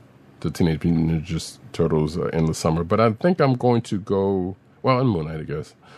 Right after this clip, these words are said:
And I'm going to go with the Dungeons and Dragons Saturday Morning Adventures,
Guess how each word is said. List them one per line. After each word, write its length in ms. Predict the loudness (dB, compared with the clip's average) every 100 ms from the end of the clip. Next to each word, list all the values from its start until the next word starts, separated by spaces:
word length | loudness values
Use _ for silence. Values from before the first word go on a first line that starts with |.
| -20 -2
And 260 | 0 2 -2
I'm 200 | -2 2
going 140 | 2
to 60 | 2
go 160 | 0
with 380 | 0 -2 -4 -2
the 140 | -4
Dungeons 360 | 0 0 0 -4
and 80 | 0
Dragons 400 | 0 0 -4 -6 -8
Saturday 400 | -4 -2 -2 -2
Morning 320 | -2 -2 -4
Adventures, 840 | -6 0 2 2 2 2 2 -2